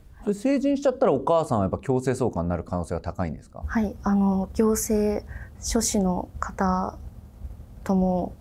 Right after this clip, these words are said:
Speaker 2: お話ししていて、とりあえず子どもたちには早く在留資格を与えて、母親は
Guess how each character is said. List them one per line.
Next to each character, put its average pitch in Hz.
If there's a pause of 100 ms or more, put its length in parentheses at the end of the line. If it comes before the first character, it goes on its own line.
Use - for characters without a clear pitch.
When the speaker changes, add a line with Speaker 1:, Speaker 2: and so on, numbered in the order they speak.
(120)
Speaker 2:
お 180
話 185
し 185
し -
て 190
い 185
て、 190 (380)
と -
り 214
あ 247
え 240
ず 202
子 -
ど 202
も 220
た 220
ち 190
に 175
は 175
早 233
く -
在 180
留 180
資 -
格 175
を 170 (560)
与 190
え 190
て、 220
母 -
親 214
は 233